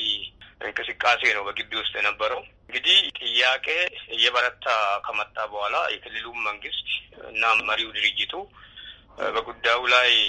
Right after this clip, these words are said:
ከፍተኛ ውይይት ካደረገና የአቋም መግለጫ ከያዘ በኋላ እውነትም እዛ አካባቢ እየተሆነ ያለው ነገር ለልጆቹ ደህንነትም አግባብ አይደለምና ልጆቹ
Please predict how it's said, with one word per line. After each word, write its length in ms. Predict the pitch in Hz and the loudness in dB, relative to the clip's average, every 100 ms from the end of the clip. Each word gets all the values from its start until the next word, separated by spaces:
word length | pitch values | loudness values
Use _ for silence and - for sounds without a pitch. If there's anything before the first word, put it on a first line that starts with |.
| 98 - - | -2 -8 -6
ከፍተኛ 520 | - 85 - 107 110 113 113 110 - | -4 -4 0 0 4 4 4 2 -4
ውይይት 260 | 110 110 - | -4 -2 0
ካደረገና 680 | 110 101 101 101 101 107 123 131 - - | 0 -2 -2 -6 -4 -4 -2 -4 -6 -8
የአቋም 360 | - 110 113 104 | -4 0 2 2
መግለጫ 300 | 101 104 101 110 | 0 -4 -4 -4
ከያዘ 280 | - 101 101 101 | -4 -4 -4 -4
በኋላ 300 | 98 98 113 170 - - - - - - | -4 -4 -2 -4 -8 -20 -18 -18 -20 -20
እውነትም 380 | - 104 104 123 | -12 -4 -4 -4
እዛ 140 | 117 120 | -2 0
አካባቢ 280 | 113 110 113 | 2 0 0
እየተሆነ 420 | 110 110 110 110 | 0 -2 -2 0
ያለው 320 | 110 107 113 | 2 2 -2
ነገር 280 | 110 110 156 180 - 101 | -2 -2 -4 -4 -12 -12
ለልጆቹ 440 | 101 107 107 107 - 113 | -6 -2 0 -2 -4 0
ደህንነትም 560 | 107 104 104 - 131 147 147 180 117 107 104 | 0 0 -2 -6 -6 -8 -12 -6 0 2 4
አግባብ 360 | 107 104 110 117 | 2 2 0 0
አይደለምና 580 | 107 110 107 104 104 113 160 165 - - - - - | 0 -4 -4 -6 -8 -2 -2 -4 -14 -20 -20 -20 -18
ልጆቹ 320 | - 107 107 | -6 -4 -2